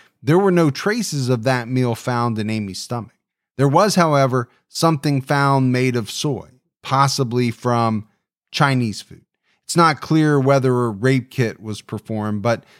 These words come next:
some reports say Amy was sexually assaulted. James Renner reported that it appeared that Amy had not been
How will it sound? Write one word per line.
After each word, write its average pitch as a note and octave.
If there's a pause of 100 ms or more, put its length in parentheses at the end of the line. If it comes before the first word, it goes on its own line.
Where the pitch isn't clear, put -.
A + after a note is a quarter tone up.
(120)
some B3
reports C#3+
say D3
Amy C#3+
was C3+
sexually C3
assaulted. A2 (480)
James C3+
Renner C#3
reported B2
that A#2 (360)
it C#3
appeared G#3+
that D#3
Amy D3+
had B2+
not D3+
been F2+